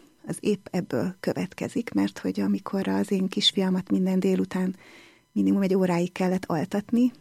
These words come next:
és megvolt ennek a rituáléja, hogy hányszor éneklem amit, és aztán hányszor dúdolom, és közben hogy simogatom, aztán hogy hagyom abba, és hogyan fekszem mellette még egy órát, mozdulatlanul, hogy nehogy fölriadjon,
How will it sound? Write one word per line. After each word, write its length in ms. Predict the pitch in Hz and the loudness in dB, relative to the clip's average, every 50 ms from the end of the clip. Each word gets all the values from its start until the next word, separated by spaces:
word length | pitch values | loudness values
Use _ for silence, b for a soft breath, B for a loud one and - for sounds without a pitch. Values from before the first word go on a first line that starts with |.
| - - - | -18 -12 -8
és 160 | - 196 - | -6 -2 -2
megvolt 300 | 196 196 185 185 185 - | 0 0 2 0 0 2
ennek 220 | 170 180 170 180 | 2 0 0 0
a 60 | 185 180 | 2 2
rituáléja, 760 | 190 190 185 - 160 151 143 139 165 175 175 202 190 185 - | 2 2 2 0 -4 -4 -4 -4 -4 -4 -2 -2 -2 -2 -2
hogy 260 | - 214 202 170 180 | -2 -2 -2 -2 -4
hányszor 520 | - 196 190 185 175 185 180 - - 185 | -4 -2 -2 0 0 -2 -2 -2 -2 0
éneklem 500 | 185 185 185 185 185 - - 190 190 185 | 0 2 2 0 -2 -2 -2 -2 -2 0
amit, 340 | - - 180 214 269 285 - | 0 2 4 4 4 4 2
és 140 | 208 202 - | 0 0 0
aztán 300 | 196 185 - - 190 190 | -2 -2 -2 -2 0 0
hányszor 360 | 196 190 196 190 - 185 180 | 0 0 -2 -2 -4 -4 -2
dúdolom, 460 | 185 214 214 208 214 202 190 185 185 | 0 0 2 4 4 4 4 4 2
és 140 | 180 180 - | 2 0 -2
közben 300 | - - 196 185 185 190 | -2 -2 -4 -2 -2 -4
hogy 200 | 185 - 190 190 | -2 -2 -4 -2
simogatom, 520 | - - 180 170 165 - 185 185 - - - | 0 0 2 2 2 0 -2 -4 -4 -4 -4
aztán 300 | 170 - - 190 180 180 | -4 -4 -2 -2 0 0
hogy 180 | 185 190 - | 0 -2 -2
hagyom 260 | - 196 190 180 180 | -4 -2 0 0 0
abba, 300 | 175 180 185 185 - 214 233 B B B B B B B B B | 0 0 -2 -2 -4 -4 -4 B B B B B B B B B
és 80 | B - | B 2
hogyan 240 | - 240 220 208 196 | 4 6 6 6 4
fekszem 400 | - 214 196 - - - 185 180 | 4 2 2 2 0 2 4 4
mellette 500 | 175 175 170 165 165 170 - _ 160 151 | 4 4 2 2 0 0 -2 _ 0 2
még 220 | 170 165 170 165 | 2 2 2 0
egy 140 | 170 170 180 | 0 0 0
órát, 440 | 165 156 160 165 180 196 190 - - | 0 0 0 0 0 -2 -2 -2 2
mozdulatlanul, 880 | 196 196 190 185 - 180 175 170 180 - - - 175 180 175 170 175 | 2 2 2 2 0 0 0 0 -2 -2 -2 0 0 2 2 2 0
hogy 240 | 185 170 175 175 - | 0 0 -2 -2 0
nehogy 280 | 185 185 185 - - | 0 0 0 0 -2
fölriadjon, 760 | - - - 190 180 180 190 196 202 202 202 208 247 240 247 | -4 -4 -2 0 0 2 0 0 0 0 0 0 0 0 0